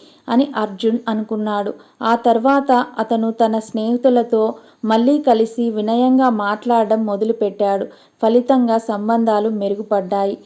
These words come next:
మూడో పాఠం జ్ఞానం మరియు నిరంతర శిక్షణ. గణేశుడి పెద్ద తల జ్ఞానాన్ని సూచిస్తుంది. అర్జున్ తన జీవితంలో జ్ఞానాన్ని విస్మరించాడు.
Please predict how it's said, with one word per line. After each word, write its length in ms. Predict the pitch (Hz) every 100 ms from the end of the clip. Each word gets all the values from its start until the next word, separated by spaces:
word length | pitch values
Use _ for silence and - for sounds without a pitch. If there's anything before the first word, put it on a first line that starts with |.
| - _ _ -
మూడో 340 | 226 262 277
పాఠం 480 | 285 285 240 240 247
జ్ఞానం 640 | 208 180 202 214 269 302 262
మరియు 340 | 220 208 214
నిరంతర 580 | 226 202 220 247 247 226
శిక్షణ. 640 | 226 - 196 - 214 208 - _ _ - 214
గణేశుడి 540 | 240 294 330 330 285
పెద్ద 360 | 277 233 196 233
తల 360 | 277 262 220
జ్ఞానాన్ని 720 | 220 190 202 202 247 247 226
సూచిస్తుంది. 880 | 247 214 202 208 208 - 220 208 208 - - _
అర్జున్ 460 | 214 220 214 285 302
తన 140 | 277 247
జీవితంలో 760 | 208 214 226 247 262 254 254
జ్ఞానాన్ని 720 | 233 190 196 202 240 233 214 233
విస్మరించాడు. 920 | 202 196 233 220 208 202 208 202